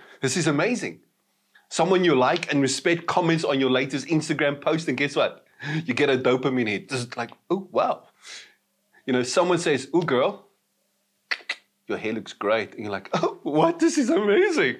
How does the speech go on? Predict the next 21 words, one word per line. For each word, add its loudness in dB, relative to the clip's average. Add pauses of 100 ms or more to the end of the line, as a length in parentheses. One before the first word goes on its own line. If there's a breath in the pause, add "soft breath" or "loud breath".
(580 loud breath)
It's 0
dopamine. 0 (400 soft breath)
You 0
know, 2
Joy 2
texts -4
me 2
and 0
she -4
says, -2 (880 loud breath)
"I'm -2
thinking -6
about -10
you. -16 (1160)
Come -2
home -2
soon. -8 (100)
X, -12
X, -8
X." -14 (600 soft breath)
Dopamine. 0